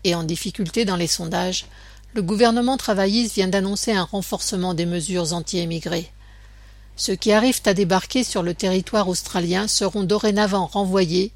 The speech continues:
vers des centres de rétention en Papouasie-Nouvelle-Guinée, a annoncé le Premier ministre vendredi dix-neuf juillet. Apprenant la nouvelle,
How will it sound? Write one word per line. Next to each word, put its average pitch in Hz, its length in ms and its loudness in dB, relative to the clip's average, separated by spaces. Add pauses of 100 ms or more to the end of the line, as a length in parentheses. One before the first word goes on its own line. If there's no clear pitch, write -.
(160)
vers 180 180 2
des 185 140 4
centres 220 400 0
de 175 100 2
rétention 202 760 -2
en 175 100 -4
Papouasie-Nouvelle-Guinée, 185 1300 0 (140)
a 185 80 4
annoncé 220 360 0
le 180 100 2
Premier 190 320 -2
ministre 180 520 0
vendredi 175 460 -2
dix-neuf 175 380 -4
juillet. 185 460 -6 (400)
Apprenant 202 400 -2
la 196 140 2
nouvelle, 196 520 2